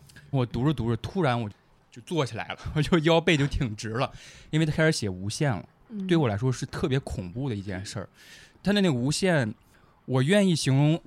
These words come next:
Speaker 1: 博尔赫斯写作的手法是一种潜水式的，就是他你一下子你要沉浸进去，你甚至就忘了呼吸，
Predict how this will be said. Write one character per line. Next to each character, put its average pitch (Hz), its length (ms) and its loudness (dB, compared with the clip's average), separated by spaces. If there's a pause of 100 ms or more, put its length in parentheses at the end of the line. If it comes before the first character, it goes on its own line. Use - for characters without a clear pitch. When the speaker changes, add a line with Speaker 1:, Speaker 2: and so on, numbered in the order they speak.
Speaker 1:
博 170 100 6
尔 139 100 6
赫 165 240 2
斯 165 260 0
写 107 320 -2
作 156 200 6
的 131 60 8
手 113 240 2
法 110 200 2
是 - 120 4
一 147 40 6
种 110 160 4
潜 104 400 0
水 117 260 -2
式 - 280 -6
的， - 140 -12 (500)
就 160 140 0
是 151 100 2
他 160 60 0
你 104 240 0
一 120 60 0
下 170 300 0
子 110 160 -8
你 101 120 -6
要 117 120 -2
沉 - 240 -4
浸 139 200 0
进 120 160 -2
去， 101 160 -10
你 104 100 -6
甚 151 220 -6
至 120 100 -8
就 113 140 -8
忘 120 160 -6
了 104 80 -8
呼 113 240 -10
吸， 110 320 -8